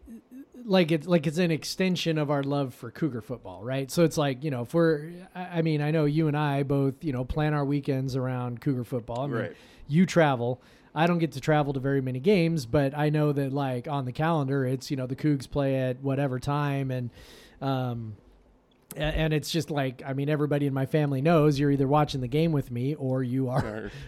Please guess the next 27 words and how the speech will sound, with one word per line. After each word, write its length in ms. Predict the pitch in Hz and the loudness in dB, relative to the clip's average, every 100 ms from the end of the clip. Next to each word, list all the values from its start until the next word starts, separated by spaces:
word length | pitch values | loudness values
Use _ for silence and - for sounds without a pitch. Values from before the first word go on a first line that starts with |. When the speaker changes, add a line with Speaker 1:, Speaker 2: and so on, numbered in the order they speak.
| - | -4
Speaker 2:
Or 280 | - 214 113 156 | 6 6 6 -4
Speaker 1:
<laughs> 120 | 147 | 2
or 120 | 175 180 | 6 6
you're 100 | 160 | 6
staying 300 | 202 185 175 | 6 6 6
out 160 | 175 | 6
of 60 | 160 | 6
the 60 | |
Speaker 2:
Yeah, 40 | 147 202 | 6 6
Speaker 1:
basement 300 | 185 165 156 | 6 4 6
Speaker 2:
yeah. 80 | - | 6
Speaker 1:
while 120 | 156 | 6
I 120 | 175 | 6
watch 260 | 151 131 - | 6 2 0
the 60 | |
game. 280 | 139 127 120 | 0 0 0
You 80 | 151 | 0
know, 80 | 147 | 0
I 80 | 147 | 0
mean, 140 | 151 | 0
Speaker 2:
Yeah. 60 | 147 | 0
Speaker 1:
it's, 200 | 139 - | -4 -6
that's, 320 | 147 143 156 | -4 -4 -4
like, 180 | 147 139 | -4 -2
a 60 | |
non-negotiable. 920 | 147 160 151 139 147 147 135 123 117 - - - - - | -2 -2 -2 -2 0 0 -2 -4 -6 -10 -20 -20 -14 -2
Um, 640 | 156 147 139 131 123 113 | 0 2 0 -2 -6 -10